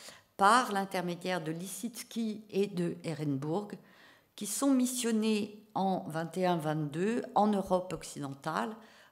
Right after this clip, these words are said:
pour retisser des ponts entre les artistes russes et occidentaux rompus avec la guerre. Voilà pourquoi, avant de traduire cette anthologie, il avait été décidé de faire paraître en français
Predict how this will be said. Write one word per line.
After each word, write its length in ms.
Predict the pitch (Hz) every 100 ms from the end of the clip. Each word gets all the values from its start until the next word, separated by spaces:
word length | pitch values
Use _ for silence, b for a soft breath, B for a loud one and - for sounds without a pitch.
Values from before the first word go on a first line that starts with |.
| B
pour 220 | 220 269
retisser 520 | 247 247 208 196 226
des 160 | 202 185
ponts 420 | - - 202 240 233 - _ _ _ - -
entre 340 | 202 233 208
les 220 | 180 156
artistes 760 | 147 - - 190 240 - - - _ _ _ _ _ _ _ _
russes 560 | 131 135 175 - - - _ _ _ _ _
et 100 | 170
occidentaux 880 | 156 151 - 143 131 - 170 202 247 - B B B B B
rompus 420 | - 175 170 214
avec 260 | 233 175 170
la 100 | 143
guerre. 260 | 131 - - _ _ _ _ _ B B B B B
Voilà 200 | 220 233
pourquoi, 320 | 233 - 208
avant 600 | - 214 202 233 247 -
de 180 | 165 175
traduire 540 | - 214 208 214 208
cette 260 | - 180 175
anthologie, 840 | 170 175 156 156 151 208 269 277 - _
il 140 | 196
avait 160 | 175 180
été 220 | 180 202
décidé 540 | 170 185 - 170 190 233
de 100 | 208
faire 260 | - 226
paraître 400 | 214 185 190 -
en 80 | 214
français 640 | - 190 170 - 175 214